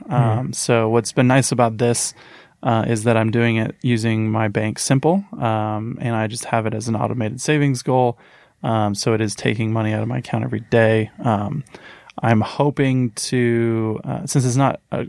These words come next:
Speaker 2: completed goal, we'll, we'll address this a little bit later, but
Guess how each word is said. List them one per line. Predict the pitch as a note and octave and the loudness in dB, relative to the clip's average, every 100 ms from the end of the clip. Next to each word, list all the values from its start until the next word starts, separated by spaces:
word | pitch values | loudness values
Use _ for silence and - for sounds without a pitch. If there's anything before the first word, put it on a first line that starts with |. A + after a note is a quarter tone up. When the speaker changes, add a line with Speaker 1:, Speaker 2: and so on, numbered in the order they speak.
| - | -8
Speaker 2:
completed | - B2 C3+ C3+ C3 | -6 0 4 4 4
goal, | C#3+ D3 E3 C#3+ | 4 4 4 4
we'll, | A#2 - | 2 2
we'll | A#2 | 0
address | G#2+ A2+ A2+ - | 0 -2 -2 -4
this | - - | -6 -4
a | |
little | A2 A2 | -2 -2
bit | G#2+ A#2 | -2 2
later, | B2 B2 A#2 | 4 4 2
but | A#2 | 0